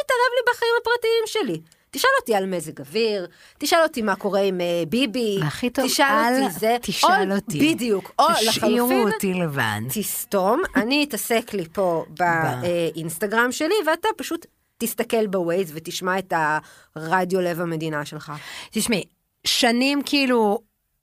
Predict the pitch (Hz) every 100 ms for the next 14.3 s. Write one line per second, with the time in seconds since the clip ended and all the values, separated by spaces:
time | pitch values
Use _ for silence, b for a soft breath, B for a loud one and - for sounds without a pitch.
0 | _ - 220 254 - 254 - 247 190 175
1 | 190 196 180 - 165 170 160 160 165 165
2 | 151 151 156 147 147 139 - 226 208 196
3 | 175 185 196 254 - 285 269 311 302 -
4 | 160 143 185 202 214 151 170 185 - 190
5 | - 208 240 294 269 254 330 285 185 170
6 | - 202 196 254 302 233 185 160 180 170
7 | - - 190 185 160 151 - 190 196 196
8 | 180 185 269 277 262 196 175 175 240 233
9 | 175 175 214 190 139 - 175 180 170 -
10 | 196 165 180 190 202 220 247 - - 254
11 | 247 - 208 196 - 247 254 254 214 220
12 | - 208 196 233 - 202 185 - 208 170
13 | - - - 202 151 127 143 165 170 165
14 | 220 226